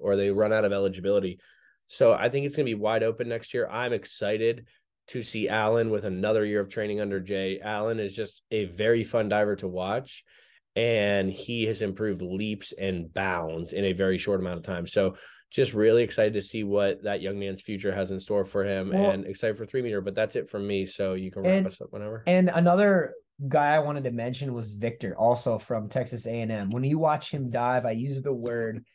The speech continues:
Speaker 2: um, what was the word I used?
Speaker 1: Violent.
Speaker 2: V-, he
Speaker 1: His
Speaker 2: looks,
Speaker 1: hurdle.
Speaker 2: his hurdle looks violent. When he steps out of that thing and he is attacking that forward push, it is like, you're gonna see something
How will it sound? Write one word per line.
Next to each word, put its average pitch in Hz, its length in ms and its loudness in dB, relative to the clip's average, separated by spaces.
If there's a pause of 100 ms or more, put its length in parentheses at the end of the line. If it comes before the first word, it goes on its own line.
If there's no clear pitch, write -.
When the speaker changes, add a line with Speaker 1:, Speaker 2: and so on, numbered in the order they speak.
(260)
Speaker 2:
um, 101 540 -6 (720)
what 139 140 4
was 160 120 2
the 156 80 0
word 151 200 4
I 143 60 8
used? 123 380 0
Speaker 1:
Violent. 90 560 0
Speaker 2:
V-, 131 300 -4
he 165 120 0
Speaker 1:
His 170 80 6
Speaker 2:
looks, 196 140 6
Speaker 1:
hurdle. 95 440 -2
Speaker 2:
his 170 200 2
hurdle 175 520 4
looks 160 300 0 (160)
violent. 101 800 -8 (360)
When 139 180 2
he 185 460 4 (180)
steps - 580 0
out 147 160 4
of 143 80 4
that 127 300 0
thing 127 220 -4
and 113 100 -8
he 131 180 -4
is 143 120 -2
attacking 131 720 -4
that 113 220 -2 (260)
forward 120 340 2
push, 156 460 2 (500)
it 147 120 4
is 147 120 2
like, 135 280 4 (260)
you're 135 360 -2
gonna 156 220 0
see 135 500 -4
something 135 840 -4